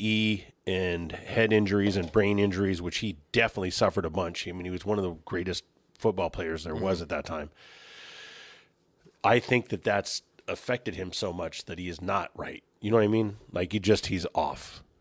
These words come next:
Speaker 1: You know, and, and being around somebody
Speaker 2: you
Speaker 1: that
Speaker 2: think?
Speaker 1: has that shit.
Speaker 2: <laughs> You
Speaker 1: Well,
Speaker 2: think he's
Speaker 1: what,
Speaker 2: off?
Speaker 1: but, but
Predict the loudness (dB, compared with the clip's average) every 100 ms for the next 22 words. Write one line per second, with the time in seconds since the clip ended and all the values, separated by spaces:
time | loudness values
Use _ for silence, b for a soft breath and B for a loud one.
0 | _ 0 2 2 2 -2 2 4 6 8
1 | 6 4 2 2 2 0 -2 0 0 2
2 | 0 0 -2 -4 -2 4 4 4 4 6
3 | 6 0 2 2 4 2